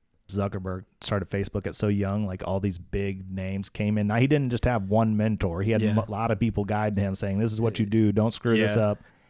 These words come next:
Speaker 1: And the Napster dude, he clearly
Speaker 2: <laughs>
Speaker 1: needed someone like that,
Speaker 2: Yeah,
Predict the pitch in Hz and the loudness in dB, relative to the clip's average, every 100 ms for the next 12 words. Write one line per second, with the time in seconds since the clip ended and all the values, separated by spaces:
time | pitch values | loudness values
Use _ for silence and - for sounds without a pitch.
0 | _ 104 101 101 98 117 147 - 104 101 | _ -4 -2 0 0 0 -2 -2 -2 2
1 | 101 110 120 - 123 107 139 143 156 127 | 2 0 -4 -6 -4 0 2 4 4 6
2 | 117 127 143 131 113 113 110 101 98 - | 4 4 4 4 2 2 2 0 -4 -4
3 | 98 101 - 123 110 104 | -4 -4 -4 -2 -2 -2